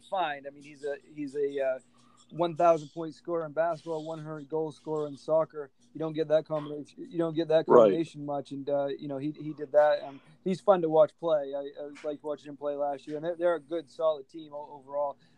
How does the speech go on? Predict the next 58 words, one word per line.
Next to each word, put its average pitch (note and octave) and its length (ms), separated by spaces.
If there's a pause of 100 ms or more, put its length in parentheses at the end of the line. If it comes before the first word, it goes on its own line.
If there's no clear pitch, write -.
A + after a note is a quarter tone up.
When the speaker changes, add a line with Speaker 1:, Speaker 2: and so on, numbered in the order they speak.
Speaker 1:
Um, D3 220
I D3+ 80
do F3 180
think, E3+ 300
uh, D#3 140
Jonesport D#3+ 500
Beals, D#3+ 300
just D3+ 140
'cause D3+ 140
they, D#3 200
you D3+ 120
know, D3 160
they C#3 240
lost E3 300
them E3+ 100
twice, F3+ 480
but D#3 160
it's - 100
tough F3 200
to D#3 80
beat F3 140
a - 20
good E3 180
team E3+ 320
three E3+ 160
times, E3 340
as D3 140
we D3+ 160
often D3+ 320
say. C#3+ 400
So C#3 280 (240)
if D#3 120
they D#3 140
meet D3+ 180
up D3+ 160
again, E3+ 280
that D3+ 140
could D3 120
be C#3+ 100
tough. E3+ 280 (340)
Um, D3+ 120
also, A3 260
Greater F3 240
Holton E3 260
Christian, D#3+ 420 (320)
they're F#3+ 140
not A3 180
too F3 140
bad, D#3 300
and D#3+ 180
Skank, G#3 400
similar F3+ 320
to E3 100
the E3 80
girls', F#3+ 400 (220)
uh, D3+ 240 (340)
team E3+ 260
at D3 120